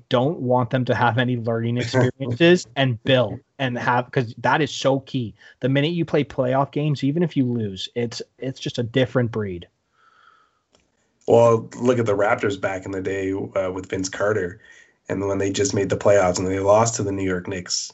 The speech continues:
Speaker 2: uh, in
Speaker 1: Yeah.
Speaker 2: Game Five. And that was just experience. And what did they do the following year? They beat the New York Knicks.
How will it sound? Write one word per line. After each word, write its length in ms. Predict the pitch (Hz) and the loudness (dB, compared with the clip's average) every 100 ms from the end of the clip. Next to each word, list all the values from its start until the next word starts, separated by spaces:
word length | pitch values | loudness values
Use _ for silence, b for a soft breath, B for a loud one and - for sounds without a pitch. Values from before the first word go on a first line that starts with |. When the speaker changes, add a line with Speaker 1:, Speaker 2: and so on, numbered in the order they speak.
| _ _ _ - | _ _ _ -8
Speaker 2:
uh, 220 | 92 92 | -4 -4
in 80 | 90 | -2
Speaker 1:
Yeah. 60 | 95 | -4
Speaker 2:
Game 280 | 95 95 95 | -4 -4 -6
Five. 420 | 101 90 87 95 b b b b - | -4 -4 -4 -10 b b b b -8
And 140 | 98 | -2
that 100 | 101 101 | 2 4
was 140 | 101 | 4
just 160 | - - | 0 -2
experience. 460 | - 117 110 95 | -2 2 2 2
And 220 | 95 95 95 | -2 -2 0
what 100 | 104 | 0
did 100 | 107 | 2
they 100 | 104 | 2
do 180 | 110 | 4
the 80 | 107 | 4
following 420 | 104 107 113 117 | 6 6 8 6
year? 220 | 120 127 147 | 6 4 2
They 220 | 147 104 | 2 4
beat 240 | 117 139 | 6 6
the 80 | 135 | 8
New 120 | 110 | 4
York 300 | 101 90 85 87 | 2 -2 -4 -8
Knicks. 500 | 90 80 - - | -8 -6 -6 -8